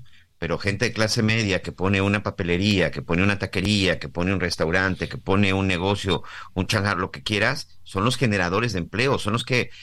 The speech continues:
hacen que la economía fluya y se mueva en la colonia, en el barrio,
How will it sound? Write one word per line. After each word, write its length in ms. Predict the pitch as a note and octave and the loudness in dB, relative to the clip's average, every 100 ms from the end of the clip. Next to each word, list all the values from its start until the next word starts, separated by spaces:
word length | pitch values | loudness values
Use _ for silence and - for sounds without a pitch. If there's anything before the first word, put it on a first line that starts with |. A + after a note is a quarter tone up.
| - | -4
hacen 540 | E2+ E2+ C3+ C3+ G#2 - | -2 0 0 0 -2 -4
que 160 | F#2 F2 | -4 0
la 140 | F2+ | -2
economía 520 | - E2+ E2+ F#2+ A2+ | 0 0 2 2 2
fluya 540 | B2 - G#2 G2+ G#2 B2 | -2 -2 0 2 2 0
y 60 | |
se 160 | - G2 | -2 -2
mueva 360 | F#2+ F#2+ G#2 | 0 2 2
en 120 | C3 F#2+ | 0 -4
la 100 | - | -6
colonia, 600 | F2 F2 F#2 G#2+ G#2+ F2 | -6 -2 2 4 2 2
en 100 | E2 | -2
el 140 | D2+ | -4
barrio, 600 | D#2 E2 F#2 A#2+ G2+ F#2 | -2 0 0 0 0 0